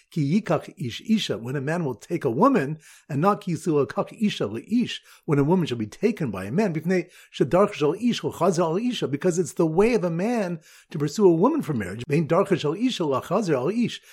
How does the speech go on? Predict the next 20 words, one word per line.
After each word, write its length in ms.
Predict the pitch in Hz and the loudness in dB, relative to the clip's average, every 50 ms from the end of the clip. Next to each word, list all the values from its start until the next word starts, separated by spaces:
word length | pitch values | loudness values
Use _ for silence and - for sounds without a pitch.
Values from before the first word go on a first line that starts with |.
| - - | -20 -8
but 100 | - 160 | -2 -2
it's 80 | 131 - | 0 2
not 120 | 202 233 | 2 0
the 80 | 214 170 | 2 2
way 140 | 160 175 170 | 4 4 4
of 80 | 143 | 4
a 60 | 135 139 | 4 4
woman 280 | 135 196 294 302 214 | 4 4 2 0 0
to 100 | - 151 | -2 -2
pursue 300 | 123 117 117 - 139 123 | -2 -2 -2 0 -2 -2
a 60 | 123 | 0
man. 360 | 143 185 277 294 233 143 104 - _ _ - | 2 2 2 2 0 -2 -6 -12 _ _ -4
Mashal 400 | 117 165 - - 180 - 151 190 | -2 -2 0 0 0 0 2 0
adam 160 | 240 226 190 | 0 0 0
she'avda 300 | 120 156 151 147 170 160 | 0 0 0 0 0 0
lo 240 | 170 143 139 127 135 | 2 2 2 2 2
aveda, 340 | 135 226 277 202 151 135 123 | 2 2 2 0 -2 -2 0
this 200 | 156 185 - - | 0 0 0 0
is 80 | 147 | -4
analogous 640 | 151 139 139 165 214 262 262 196 135 107 117 120 - | -4 -2 -2 0 0 2 2 2 0 -2 -4 -8 -12